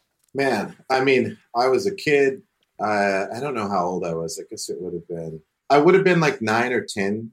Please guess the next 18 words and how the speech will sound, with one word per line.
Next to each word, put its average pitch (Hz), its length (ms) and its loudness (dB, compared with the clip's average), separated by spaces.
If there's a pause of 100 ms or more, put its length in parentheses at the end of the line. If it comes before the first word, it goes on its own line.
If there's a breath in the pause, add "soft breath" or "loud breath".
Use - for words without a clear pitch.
years 101 260 2
old. 107 340 2 (120)
And, 95 400 0
uh, 92 380 0
it 110 140 2
was, - 340 -4 (100)
I 107 100 2
was 104 140 2
watching 120 400 2
P 107 180 -8
B 101 160 0
S 104 280 -2
on 92 80 -2
my, 90 340 -6 (540)
on 92 120 -2
my 90 80 0
mom's 92 460 0
bed 90 360 2